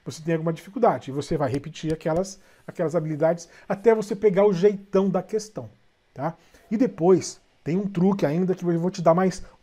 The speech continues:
uma ou duas questões respondidas. Deixa eu ver se eu acho aqui, quer ver, ó?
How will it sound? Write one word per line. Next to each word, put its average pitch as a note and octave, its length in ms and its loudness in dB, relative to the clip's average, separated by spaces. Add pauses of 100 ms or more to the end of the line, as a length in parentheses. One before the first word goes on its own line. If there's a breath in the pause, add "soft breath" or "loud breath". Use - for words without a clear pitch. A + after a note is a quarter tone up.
uma C#4 400 6
ou A3+ 140 6
duas A3+ 360 4
questões G3 600 -2 (260 soft breath)
respondidas. D#3 880 -2 (320 soft breath)
Deixa C#3 220 -8
eu D#3 40 -2
ver D3 140 -4
se - 140 -10
eu D3+ 160 -2
acho C#3+ 340 -10
aqui, E3+ 280 -10
quer C3+ 160 -14
ver, E3+ 180 -4
ó? D3+ 120 -4